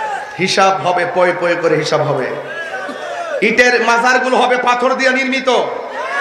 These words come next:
আর গজব আসবে আসমান থেকে। যারা ওলি আল্লাহর সঙ্গে ঘাতধারি করে,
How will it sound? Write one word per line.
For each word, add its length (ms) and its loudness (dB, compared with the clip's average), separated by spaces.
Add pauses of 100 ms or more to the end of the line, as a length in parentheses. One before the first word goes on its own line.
(260)
আর 180 4 (120)
গজব 320 4
আসবে 260 2
আসমান 480 0
থেকে। 560 -4 (720)
যারা 140 6
ওলি 300 6
আল্লাহর 240 0
সঙ্গে 200 0
ঘাতধারি 560 0
করে, 460 2